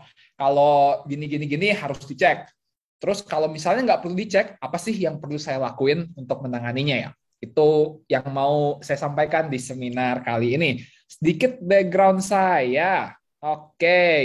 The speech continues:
ini sedikit background saya. Jadi saya ngambil bachelor, eh, S satu di Melbourne University,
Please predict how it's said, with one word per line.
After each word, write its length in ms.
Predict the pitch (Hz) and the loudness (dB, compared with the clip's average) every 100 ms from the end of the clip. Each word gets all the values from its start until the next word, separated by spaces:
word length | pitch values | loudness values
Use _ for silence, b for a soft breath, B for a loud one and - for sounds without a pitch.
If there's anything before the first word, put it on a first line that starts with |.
| 120 139 | 0 -4
ini 80 | 156 | -8
sedikit 320 | - 151 147 | -6 -4 -2
background 320 | 139 131 135 | -2 0 0
saya. 320 | 135 127 135 | 0 0 2
Jadi 320 | 151 127 139 151 | 2 0 0 0
saya 240 | 156 151 147 | 0 -2 -2
ngambil 400 | 139 135 131 127 | -6 -4 -2 -2
bachelor, 560 | 123 151 147 156 151 | -4 -2 0 0 0
eh, 240 | 127 127 120 | -2 -4 -4
S 80 | 151 | -8
satu 320 | - 165 165 - | -6 -6 -8 -6
di 320 | 123 123 123 | 2 4 4
Melbourne 320 | 123 123 123 | 0 -2 -4
University, 720 | 123 127 127 151 175 233 247 | -6 -6 -6 -2 0 0 -2